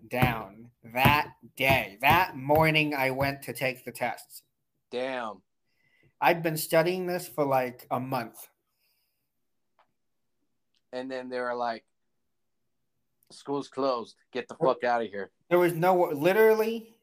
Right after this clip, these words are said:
Speaker 1: literally, Tyler, I went to the door of the testing center.
Speaker 2: Uh-huh.
Speaker 1: And, and I had been here before, but I went to the door of the testing center and it literally said,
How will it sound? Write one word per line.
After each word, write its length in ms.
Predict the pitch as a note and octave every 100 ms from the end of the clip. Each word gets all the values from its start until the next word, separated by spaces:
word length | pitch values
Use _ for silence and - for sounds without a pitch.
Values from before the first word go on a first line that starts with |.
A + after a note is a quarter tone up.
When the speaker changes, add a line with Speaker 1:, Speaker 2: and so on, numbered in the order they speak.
| _
Speaker 1:
literally, 340 | D3 F#3 G3+
Tyler, 460 | - F#3+ F#3+ G3+ A3 - _ _ -
I 100 | D3
went 300 | D3+ F#3 -
to 80 | G3
the 100 | E3+
door 420 | D3 D3+ E3 F#3+ F3
of 120 | C3+
the 60 | C#3
testing 460 | D#3+ D#3 - C#3+
center. 440 | - A#2 A2 D#3 - _ _ _ _ _ _ _ _ _ _ _ _ _ _ _
Speaker 2:
Uh-huh. 320 | A#2+ A2+ A#2 B2
Speaker 1:
And, 180 | D3 D3+
and 120 | D3+
I 80 | D#3+
had 180 | D#3 D3+
been 200 | E3+ G3
here 260 | E3 F#3
before, 720 | D#3+ F#3 - E3 D3 A#2+ B2 - _ _ _ _
but 120 | D3
I 100 | D3
went 200 | E3 F#3+
to 80 | F3+
the 100 | D#3
door 260 | D3 E3
of 100 | F#3
the 60 | F3+
testing 420 | D#3+ E3 D#3+ D#3+
center 340 | C#3+ C#3 B2+ B2+
and 200 | C3 C3+
it 20 |
literally 340 | C3+ D#3 D#3+ D3+
said, 460 | - C#3 B2+ B2+